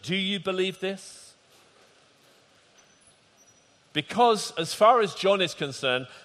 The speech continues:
this is the whole reason he's written his gospel. And after recording the greatest miracle of all,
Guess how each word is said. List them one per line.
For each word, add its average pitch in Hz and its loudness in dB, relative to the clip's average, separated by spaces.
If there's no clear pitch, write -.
this 196 0
is 185 -8
the 170 4
whole 208 4
reason 180 -2
he's 151 -4
written 165 -2
his 156 -4
gospel. 185 2
And 190 6
after 226 8
recording 185 2
the 175 -2
greatest 196 0
miracle 156 2
of 135 -2
all, 143 4